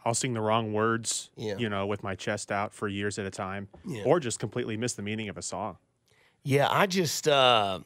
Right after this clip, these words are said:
Speaker 2: so I started getting into, like, Sam Cooke. I don't know if you're familiar with Sam Cooke.
Speaker 1: I'm familiar.
Speaker 2: Yeah, so he had a song that I heard on the radio station that I listened to, uh, for music. 'Cause on the way home and in the way here, I don't listen to sports radio,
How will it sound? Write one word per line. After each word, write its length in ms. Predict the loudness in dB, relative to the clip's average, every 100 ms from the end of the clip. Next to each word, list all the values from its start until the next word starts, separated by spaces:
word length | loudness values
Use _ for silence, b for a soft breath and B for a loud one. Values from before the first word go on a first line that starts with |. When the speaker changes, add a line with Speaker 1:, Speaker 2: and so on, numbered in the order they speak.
| _ _ -6
Speaker 2:
so 180 | 2 4
I 80 | 6
started 300 | 6 6 6
getting 240 | 4 6
into, 320 | 6 6 4
like, 460 | 6 6 6 0 -10 -18 _ _ _ _ _ _ -2
Sam 540 | 4 6 6 6 4
Cooke. 400 | 2 2 2 -2 _ _ _ _ _ _ _ -8
I 60 | -4
don't 60 |
know 40 | -2
if 80 | -4
you're 120 | -6
familiar 340 | 0 4 4
with 120 | 4
Sam 260 | 4 4 4
Cooke. 280 | 4 2 2 b b
Speaker 1:
I'm 120 | -2
familiar. 500 | 0 2 2 0 -2 -4
Speaker 2:
Yeah, 340 | 4 6 6
so 220 | 4 2 2
he 220 | 4 6
had 160 | 6
a 40 | 6
song 600 | 6 8 8 6 4 0 _ -2
that 160 | 4
I 100 | 4
heard 180 | 4 6
on 120 | 6
the 80 | 8
radio 240 | 8 6
station 300 | 6 2 4
that 100 | 4
I 20 | 6
listened 300 | 4 0 0
to, 360 | 2 2 0 4
uh, 180 | 4
for 160 | 4 2
music. 400 | 4 4 4 0
'Cause 120 | 4
on 100 | 6
the 80 | 6
way 140 | 6
home 260 | 6 6 6
and 80 | 4
in 40 |
the 60 | 4
way 200 | 4 4
here, 200 | 4 6
I 80 | 8
don't 160 | 6
listen 220 | 2 0
to 80 | -2
sports 340 | -2 -4 -4 -6
radio, 240 | -10